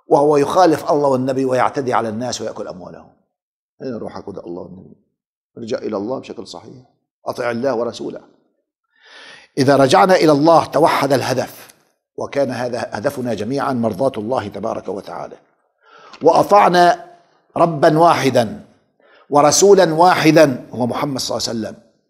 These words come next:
فيما أوحي إليه من ربه، لا ننحرف عنه، عن طاعته، إلى طاعة الجبارين والمفسدين في الأرض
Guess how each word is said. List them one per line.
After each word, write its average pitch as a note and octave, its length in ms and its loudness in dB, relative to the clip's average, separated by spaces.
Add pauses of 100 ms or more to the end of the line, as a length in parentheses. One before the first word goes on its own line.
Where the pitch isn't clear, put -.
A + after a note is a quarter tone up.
(460)
فيما A#2+ 240 -6
أوحي A#2+ 340 -8
إليه G#2+ 340 -8
من F#2+ 80 -14
ربه، F2+ 400 -14 (840)
لا E3+ 220 6
ننحرف F#3+ 540 4
عنه، E3+ 560 0 (340)
عن A#2+ 100 -6
طاعته، C3 760 -4 (140)
إلى B2 160 -2
طاعة C3+ 340 0
الجبارين A#2+ 680 -4
والمفسدين A2 640 -6
في G#2 100 -14
الأرض C3+ 340 -6